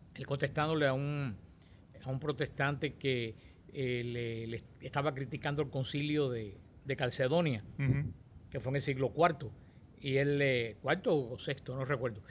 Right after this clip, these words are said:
Speaker 1: y él le, le decía, "¿Tú puedes darme algún escrito de los pastores de tu iglesia cuando en aquel momento refutaron el concilio de, de Calcedonia?". Y yo digo, "Magnífica pregunta, porque, eh, ahora en el veintiuno, sí, en el siglo veintiuno,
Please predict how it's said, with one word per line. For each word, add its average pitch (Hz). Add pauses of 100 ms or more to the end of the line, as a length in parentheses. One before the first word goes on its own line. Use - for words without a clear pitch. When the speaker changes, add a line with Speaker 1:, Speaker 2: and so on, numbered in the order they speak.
(160)
Speaker 1:
y 143
él 156
le, 131 (160)
le 135
decía, 131 (380)
"¿Tú 143
puedes 175
darme 185
algún 170
escrito 160
de 139
los 123
pastores 160
de 165
tu 156
iglesia 151
cuando 127
en 131
aquel 151
momento 156
refutaron 147
el 139
concilio 151
de, 117 (520)
de 127
Calcedonia?". 131 (460)
Y 131
yo 139
digo, 156
"Magnífica 135
pregunta, 165
porque, 131 (260)
eh, 127 (200)
ahora 156
en 220
el 185
veintiuno, 156
sí, 196
en 156
el 139
siglo 180
veintiuno, 190